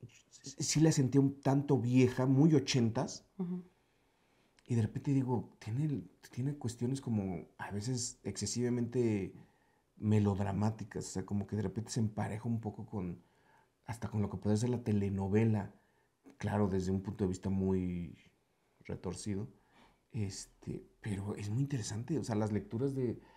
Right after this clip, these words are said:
Speaker 1: de las películas de Cronenberg de verdad son, son, son, son un, de un interés, eh, pues muy, muy, muy especial, muy específico. La verdad es que es, es, es, es fascinante el, el cine,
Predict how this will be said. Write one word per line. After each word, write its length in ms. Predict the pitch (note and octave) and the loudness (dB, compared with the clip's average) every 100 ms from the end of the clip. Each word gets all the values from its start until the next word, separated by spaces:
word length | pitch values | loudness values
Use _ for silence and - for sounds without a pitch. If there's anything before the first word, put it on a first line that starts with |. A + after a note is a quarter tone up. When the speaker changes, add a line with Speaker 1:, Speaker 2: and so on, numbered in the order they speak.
| - _ - | -20 _ -8
Speaker 1:
de 80 | G#2+ | -4
las 120 | G#2 | -2
películas 380 | G#2 G2+ B2+ B2 | -2 -2 -2 -4
de 80 | A#2 | -4
Cronenberg 460 | G#2+ A2+ A#2+ A#2+ | -2 -2 -2 0
de 100 | G#2+ | 0
verdad 320 | G2+ F2+ G#2+ | 0 0 -2
son, 640 | A2 A#2+ A#2+ B2+ B2 G2 - _ _ _ _ _ _ _ _ _ | -2 -2 0 0 -2 -6 -8 _ _ _ _ _ _ _ _ _
son, 380 | - - A2 A2 | -10 -4 -4 -4
son, 260 | - G#2+ G#2+ | -2 -2 -2
son 260 | - A2 A#2+ | -2 0 0
un, 360 | C3 B2+ A2 | 0 -2 -2
de 80 | G2+ | 0
un 100 | A2 | 2
interés, 840 | A#2+ A#2+ A2 G2+ A2 A2+ - - - - - - - - | 2 0 0 0 -2 -4 -10 -14 -20 -20 -20 -18 -14 -12
eh, 880 | - - - - - - - G1+ - - - _ _ _ _ _ - | -10 -10 -12 -12 -14 -14 -16 -16 -18 -20 -20 _ _ _ _ _ -18
pues 180 | - | -6
muy, 220 | F#2+ A2+ A#2 | 0 2 2
muy, 260 | A2 A2 A2+ | 0 0 0
muy 280 | A#2 A#2+ C3 | 0 2 0
especial, 560 | - - - - B2 | -2 -8 -8 -8 -6
muy 280 | C3+ B2+ B2 | -4 -4 -6
específico. 560 | B2+ - - B2 C3 A2 | -8 -8 -8 -8 -4 -2
La 80 | F#2+ | -2
verdad 180 | A2+ C3+ | -4 -6
es 80 | |
que 40 | - - - - _ - | -8 -12 -20 -20 _ -4
es, 160 | G2+ G2+ A2+ G#2 - | -2 -2 -4 -2 -2
es, 500 | A2 - - - - _ _ _ _ _ _ - | 0 -2 -4 -6 -8 _ _ _ _ _ _ -10
es, 160 | - | -6
es 140 | C3+ - | -6 -6
fascinante 720 | - - G#2 G#2 G2 F#2+ - | -6 -2 0 0 0 -4 -6
el, 180 | - G2 | -10 -10
el 100 | F#2+ | -8
cine, 520 | G2+ G2 F#2+ A2 | -8 -6 -6 -8